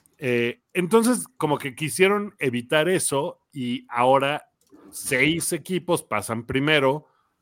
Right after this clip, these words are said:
al, directamente a la liguilla, que son esos que decía Santi, y ya después pasan estos. <clears throat> Eh, suena complicado, pero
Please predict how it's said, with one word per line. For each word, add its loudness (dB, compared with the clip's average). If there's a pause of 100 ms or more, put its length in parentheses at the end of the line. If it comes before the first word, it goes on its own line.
al, -8
directamente 2
a 2
la 0
liguilla, -2
que -20
son -8
esos 0
que -10
decía -6
Santi, -2
y -6
ya -6
después -8
pasan -6
estos. 0
<clears throat> 2
Eh, -4
suena 4
complicado, 0
pero 0